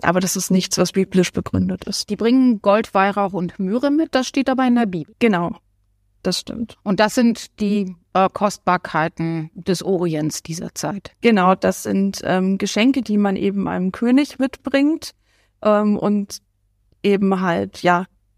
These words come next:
Speaker 1: sich damit, äh, diesem König auch unterwirft, äh, Anerkennung zollt und das wollen sie eben diesem Kind gegenüber auch tun.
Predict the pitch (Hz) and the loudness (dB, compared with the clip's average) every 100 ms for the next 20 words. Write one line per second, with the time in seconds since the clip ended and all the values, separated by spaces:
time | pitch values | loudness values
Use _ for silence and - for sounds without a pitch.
0 | _ - 95 - 180 180 185 - _ _ | _ -6 -4 0 0 2 -2 -6 _ _
1 | _ _ - 180 175 202 196 185 214 208 | _ _ -4 0 0 -2 -2 0 0 0
2 | - 180 185 190 185 214 262 277 - - | 0 -4 -4 -4 0 2 2 0 -8 -20
3 | _ _ _ - 190 185 - 220 226 - | _ _ _ -6 -2 0 4 4 4 2
4 | 208 202 202 - 196 190 208 - 180 180 | 2 2 -2 -4 2 4 2 0 -4 -2
5 | 170 180 180 175 175 180 180 185 190 - | -4 -4 -4 -4 -6 -4 -2 0 -2 2
6 | 208 202 180 175 160 165 - 170 - - | 2 2 0 0 -2 -2 -6 -8 -10 -12
7 | - | -12